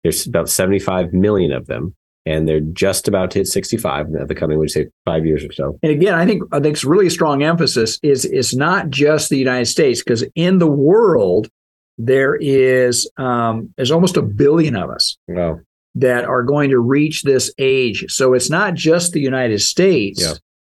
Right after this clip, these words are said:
Speaker 2: that is dealing with this stuff. I mean, Japan has a massive problem,
Speaker 1: Mm-hmm.
Speaker 2: and a lot of other Asian countries like China also.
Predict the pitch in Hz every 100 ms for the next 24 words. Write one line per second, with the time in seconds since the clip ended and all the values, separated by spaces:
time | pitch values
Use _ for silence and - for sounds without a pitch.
0 | _ 123 123 123 113 104 143 160 151 123
1 | 107 98 113 123 110 113 - 185 170 110
2 | 98 95 104 143 147 - 92 98 87 85
3 | 117 - 90 - 92 92 110 110 113 110
4 | 107 104 135 147 127 131 113 117 120 104
5 | 110 101 110 110 104 101 - - 131 120
6 | 107 120 131 - 101 90